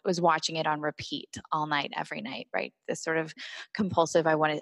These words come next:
I'm seeing it again and again and again, and I wanna go back there because that's the only place that my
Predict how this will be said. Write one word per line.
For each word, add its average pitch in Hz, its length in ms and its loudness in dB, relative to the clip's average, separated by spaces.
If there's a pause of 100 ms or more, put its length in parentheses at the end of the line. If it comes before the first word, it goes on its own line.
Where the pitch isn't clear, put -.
I'm 160 140 -2
seeing 156 320 -4
it 151 80 -2
again 147 240 0
and 143 160 -4
again - 200 -6
and - 160 -6
again, 156 280 0
and 156 80 0
I 160 60 4
wanna 156 180 4
go 151 140 2
back 240 440 4
there 165 180 4
because 160 320 2
that's 170 420 4
the 190 120 4
only 165 400 2
place 196 560 4
that - 180 -2
my 156 520 4